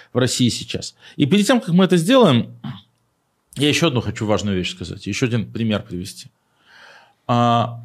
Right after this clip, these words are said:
яркий пример фейковой повестки и как она продвигается – дает нам, конечно, предыдущая политическая кампания. Мы это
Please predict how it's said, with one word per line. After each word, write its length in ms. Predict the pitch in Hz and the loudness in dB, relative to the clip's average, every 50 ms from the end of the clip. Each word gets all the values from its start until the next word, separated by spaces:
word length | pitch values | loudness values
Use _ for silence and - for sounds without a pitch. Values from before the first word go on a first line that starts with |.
| - - - | -18 -16 -14
яркий 440 | 107 101 135 175 240 240 240 - 147 | -6 -2 0 2 2 0 0 -2 -2
пример 320 | 120 120 135 151 185 190 | -2 0 0 2 2 2
фейковой 440 | - - 139 139 135 - 117 107 104 | 2 2 0 0 0 0 -2 -2 0
повестки 520 | - 110 113 - 330 - - - - - - _ _ _ _ _ _ _ _ _ _ _ - | 0 0 0 0 0 -2 -4 -14 -18 -18 -18 _ _ _ _ _ _ _ _ _ _ _ -4
и 100 | - 127 | -4 -4
как 260 | - - 175 170 - | 0 0 -2 0 2
она 160 | 160 139 135 120 | 2 4 4 2
продвигается – 1120 | - - - - 135 131 120 120 127 120 110 123 120 117 107 95 90 - - - - - - _ _ _ _ _ _ _ _ _ _ _ _ _ _ _ _ _ | 0 -4 -6 -2 -2 -2 0 0 0 2 2 2 4 4 4 2 0 -2 -4 -6 -6 -8 -14 _ _ _ _ _ _ _ _ _ _ _ _ _ _ _ _ _
дает 360 | - 117 127 143 208 277 262 254 | -4 0 2 4 4 4 2 2
нам, 100 | 151 - | 0 2
конечно, 240 | 185 185 - - | 0 0 -2 2
предыдущая 400 | 135 135 131 127 151 147 - 127 | 2 2 2 4 2 2 0 0
политическая 500 | - - 110 101 - 104 - - - 104 | -2 -2 -4 -4 -4 -8 -10 -8 -8 -8
кампания. 400 | - - 104 95 - - - - - | -4 -4 -4 -4 -4 -8 -10 -8 -4
Мы 140 | 117 147 175 | 0 0 0
это 240 | 175 139 117 107 | 2 0 -2 -2